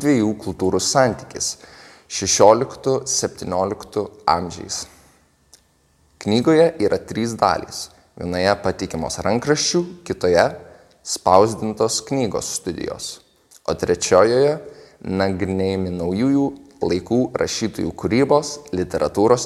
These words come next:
istorijos, literatūros santykio su religija klausimai.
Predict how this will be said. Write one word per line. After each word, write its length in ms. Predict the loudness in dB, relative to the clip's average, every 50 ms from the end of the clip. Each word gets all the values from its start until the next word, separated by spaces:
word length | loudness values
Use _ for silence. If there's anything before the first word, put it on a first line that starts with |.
| -4 -6
istorijos, 800 | -6 -2 0 4 4 6 6 6 4 2 2 0 -4 -10 -10 -14 -20 _ _ _ _ _ _ _ -8
literatūros 640 | -6 -4 -2 -2 -2 0 0 2 4 6 6 4 4 2 0
santykio 480 | 0 0 0 -2 -4 -6 -6 -4 -4
su 220 | -4 -4 -4 -2 -2
religija 460 | -2 -2 -2 -2 -4 -2 -2 -2 -2 -4
klausimai. 640 | -6 -4 0 0 0 0 0 -2 -8 -10 -12 -16